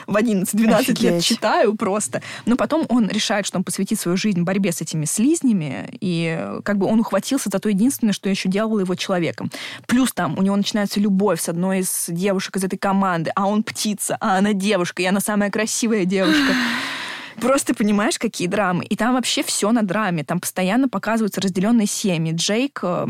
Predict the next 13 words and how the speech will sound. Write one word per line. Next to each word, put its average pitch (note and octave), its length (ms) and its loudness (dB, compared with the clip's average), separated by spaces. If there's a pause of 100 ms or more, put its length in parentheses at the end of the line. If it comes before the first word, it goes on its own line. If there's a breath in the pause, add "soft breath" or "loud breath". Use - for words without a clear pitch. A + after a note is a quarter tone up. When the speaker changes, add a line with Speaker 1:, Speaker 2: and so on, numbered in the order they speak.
(140)
Speaker 1:
глава F3 380 2
всей E3 180 -6
этой D#3 120 -8
шайки, F#3 340 -2
лейки E3+ 240 -2
подростков, F3 600 -2 (300 loud breath)
узнаёт, G3 380 2
что - 160 -2
его F#3 100 2
брат F3+ 420 0
под - 140 -6
контролем F3+ 460 2
Йорков. E3 680 -2